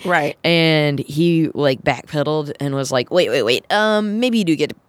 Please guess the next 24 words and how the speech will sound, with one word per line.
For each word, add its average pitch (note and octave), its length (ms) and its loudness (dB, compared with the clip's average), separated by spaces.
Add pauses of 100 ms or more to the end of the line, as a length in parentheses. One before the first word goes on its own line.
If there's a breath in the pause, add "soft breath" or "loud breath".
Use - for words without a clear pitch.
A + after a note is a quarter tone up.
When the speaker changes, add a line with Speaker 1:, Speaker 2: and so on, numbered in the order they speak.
Speaker 2:
tell F3+ 160 -2
our E3 80 0
players D#3 280 -2
what E3+ 100 -4
to G3 60 -6
do." G#3+ 280 0
Uh, G#3 380 2
uh. G#3+ 340 0
And G3 180 -2
so G#3 300 -2 (420 loud breath)
even A#3+ 360 0
Speaker 1:
Floundering. D#3 520 -6
Speaker 2:
yeah, A#3 440 2
he's F#3 200 -2
just G#3 160 -2
totally, A3 280 2
f-, - 180 -10
he's G#3 340 0 (220)
terrible. C#3+ 560 2
But A#3 420 0
Speaker 1:
<laughs> - 1040 -6
Speaker 2:
it's G3+ 160 -2
frustrating A#3+ 640 -2
that F3 280 0